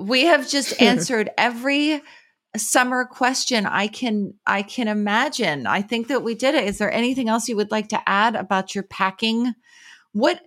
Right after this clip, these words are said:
Speaker 1: exactly are you bringing before we hang up?
Speaker 2: Oh my
Speaker 1: Tell me.
Speaker 2: God. Oh my God. A few dresses.
Speaker 1: Okay.
Speaker 2: A few dresses, because,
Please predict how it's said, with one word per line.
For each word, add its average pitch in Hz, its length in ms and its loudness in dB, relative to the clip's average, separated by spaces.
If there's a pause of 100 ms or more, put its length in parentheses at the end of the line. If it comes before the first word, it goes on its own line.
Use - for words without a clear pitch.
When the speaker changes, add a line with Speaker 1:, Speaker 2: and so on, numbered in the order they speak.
(300)
Speaker 1:
exactly 220 760 0
are 175 120 0
you 160 160 -4
bringing 151 480 -4
before 160 360 -2
we 151 140 -4
hang 156 260 -4
up? 147 280 -4 (760)
Speaker 2:
Oh 185 360 2 (160)
my - 100 -10
Speaker 1:
Tell 175 280 0
me. 165 80 -2
Speaker 2:
God. - 200 -8 (1300)
Oh 254 180 6
my 208 140 6
God. 170 260 2
A 180 40 2
few 294 220 4
dresses. 185 800 4
Speaker 1:
Okay. 165 320 -4 (340)
Speaker 2:
A 202 80 2
few 269 220 4
dresses, 190 380 4
because, 208 280 2